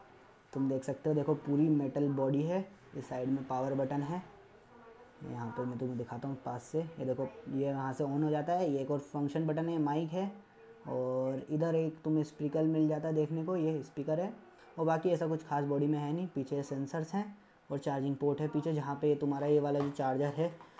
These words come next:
pogo पिन वाला, ये आके यहाँ पे लग जाता है। ये देखिए जी, ये charger ऐसा आके यहाँ पे ये fit हो जाता है, जिससे तुम्हारी watch charge हो जाती है। अब खैर ये तो तुम्हें आता होगा।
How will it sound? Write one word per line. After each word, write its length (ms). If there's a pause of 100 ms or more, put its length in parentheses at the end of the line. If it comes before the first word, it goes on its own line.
(180)
pogo 240
पिन 240
वाला, 340 (840)
ये 80
आके 260
यहाँ 180
पे 120
लग 220
जाता 240
है। 260 (160)
ये 80
देखिए 340
जी, 240 (600)
ये 100
charger 440
ऐसा 220
आके 200
यहाँ 380
पे 100
ये 60
fit 240
हो 60
जाता 200
है, 60
जिससे 180
तुम्हारी 240
watch 160
charge 220
हो 40
जाती 220
है। 60
अब 80
खैर 180
ये 120
तो 100
तुम्हें 200
आता 200
होगा। 260